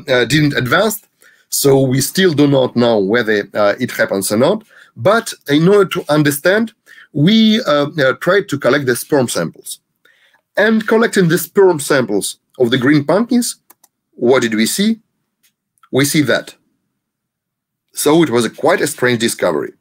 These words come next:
The first big, uh, uh, one-eyed male,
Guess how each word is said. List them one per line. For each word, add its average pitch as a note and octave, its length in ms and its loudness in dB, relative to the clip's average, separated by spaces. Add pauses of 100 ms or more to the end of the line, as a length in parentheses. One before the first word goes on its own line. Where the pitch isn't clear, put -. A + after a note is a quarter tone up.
(440)
The C3+ 200 0
first G3 540 0 (220)
big, E3 440 -2 (420)
uh, A#2+ 300 2 (120)
uh, A#2 380 2
one-eyed C#3+ 720 0
male, B2 680 -2